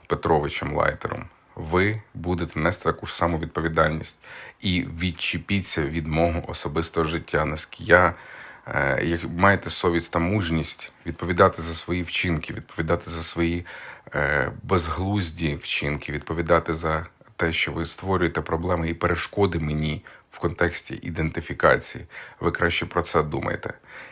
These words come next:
І, е, суспільство, я вас дуже прошу,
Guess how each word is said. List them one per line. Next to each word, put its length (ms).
І, 380
е, 40
суспільство, 600
я 60
вас 140
дуже 220
прошу, 420